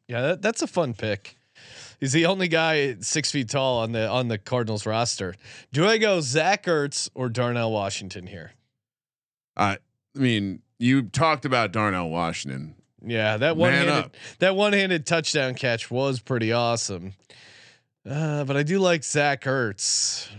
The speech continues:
Speaker 1: This is tough. In the chat, tell us, who should I? Oh, Troutman. Uh, all right. I'm going, I'm going Darnell Washington for my Kenny Pickett stack. All right.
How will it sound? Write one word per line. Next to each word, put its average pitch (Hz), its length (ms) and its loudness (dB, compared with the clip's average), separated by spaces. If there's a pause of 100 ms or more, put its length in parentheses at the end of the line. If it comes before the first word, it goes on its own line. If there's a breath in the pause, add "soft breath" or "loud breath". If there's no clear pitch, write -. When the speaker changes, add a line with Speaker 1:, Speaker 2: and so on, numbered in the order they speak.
Speaker 1:
This 120 200 -8
is 123 140 -4
tough. 117 580 -2 (1200)
In 139 100 -2
the 135 80 0
chat, 156 460 2 (360)
tell 151 240 2
us, - 180 -4
who 139 200 -2
should 147 220 0
I? 127 300 2 (220)
Oh, 135 120 0
Troutman. 120 540 -2
Uh, 190 440 -2 (640)
all 120 80 0
right. 92 180 -4 (180)
I'm 175 180 -2
going, 180 400 2
I'm 185 160 0
going 214 180 2
Darnell 165 320 2
Washington 131 440 0
for 131 180 -2
my 120 240 2
Kenny 131 500 -6 (380 loud breath)
Pickett 147 400 -4
stack. 120 580 -2
All 190 160 4
right. 185 180 2